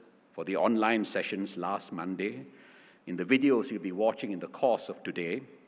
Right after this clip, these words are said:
as well as for the various panels. They avoided the usual suspects, as one of the participants in the Youth and Politics video complained about. But they decided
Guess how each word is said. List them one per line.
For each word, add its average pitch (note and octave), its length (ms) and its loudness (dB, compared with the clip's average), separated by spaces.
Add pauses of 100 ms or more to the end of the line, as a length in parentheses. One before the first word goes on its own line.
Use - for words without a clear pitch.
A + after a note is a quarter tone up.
(420)
as A#2 180 0
well F3 180 10
as C3 120 4
for C#3+ 100 0
the A#2 100 4
various B2+ 400 4
panels. G2 520 -2 (960)
They C#3 140 4
avoided F3+ 680 8
the A#2+ 100 2
usual E3+ 580 4
suspects, - 720 2 (340)
as - 360 -2 (140)
one B2+ 160 2
of B2 80 0
the G#2+ 80 2
participants A2 720 -2
in F#2 140 -6
the F2 120 -4
Youth A#2 320 0
and F2+ 160 -4
Politics G2 460 -6
video F2+ 480 -2 (520)
complained G#2+ 500 2
about. B1 380 -8 (760)
But G#2 160 2
they G#2+ 100 6
decided C#3+ 540 4